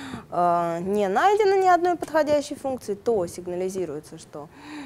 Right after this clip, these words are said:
соответственно, м, ничего не подошло. Если найдено более одной, то сигнализируется ошибка, э, то, что у нас, э, получается неоднозначность выбора перегруженных функций. То есть,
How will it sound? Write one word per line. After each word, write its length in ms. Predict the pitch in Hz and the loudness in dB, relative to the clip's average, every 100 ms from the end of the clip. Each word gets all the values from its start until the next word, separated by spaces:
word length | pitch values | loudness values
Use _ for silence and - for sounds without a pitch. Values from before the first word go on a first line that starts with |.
| 233 - | -14 -14
соответственно, 600 | 156 156 151 - 139 143 151 - - - - - - | -14 -12 -14 -14 -16 -16 -18 -20 -20 -20 -20 -20 -16
м, 720 | 175 165 160 160 165 165 170 | -12 -10 -10 -12 -10 -8 -6
ничего 280 | 175 180 175 | -8 -6 -6
не 120 | 170 | -6
подошло. 440 | 170 226 262 - 466 | -4 -2 0 2 2
Если 360 | 359 247 - | 4 2 0
найдено 420 | 208 208 185 185 185 | -2 0 0 -2 -4
более 340 | 285 427 415 | 0 4 8
одной, 360 | 359 339 320 320 - 392 320 285 - | 6 6 2 0 -8 -12 -10 -12 -6
то 240 | - 381 359 | 2 4 4
сигнализируется 960 | 214 196 202 202 254 320 247 - 180 | 2 -2 -2 -4 -4 0 0 0 -2
ошибка, 480 | 175 - 349 - 226 - 277 262 233 - | -2 -4 -6 -4 -8 -8 -16 -14 -16 -8
э, 580 | 165 170 165 156 151 151 | 0 2 2 0 -2 -4
то, 120 | 233 | -6
что 200 | 240 - | -6 -4
у 80 | 160 | -4
нас, 340 | 196 233 226 - | 0 0 0 -6
э, 220 | 165 156 135 | -6 -6 -8
получается 460 | 165 190 175 - | -8 -6 -6 -4
неоднозначность 1080 | 185 190 156 147 160 185 240 392 - 349 - | -2 0 -2 -2 -8 -2 0 0 -2 -6 -6
выбора 540 | 180 233 269 277 269 170 - - | -4 -2 0 0 0 -6 -16 -14
перегруженных 640 | 175 170 196 226 208 160 | -12 -6 -6 -6 -8 -12
функций. 420 | 165 151 151 - 135 | -12 -14 -14 -14 -14
То 140 | - | -14
есть, 140 | 147 | -14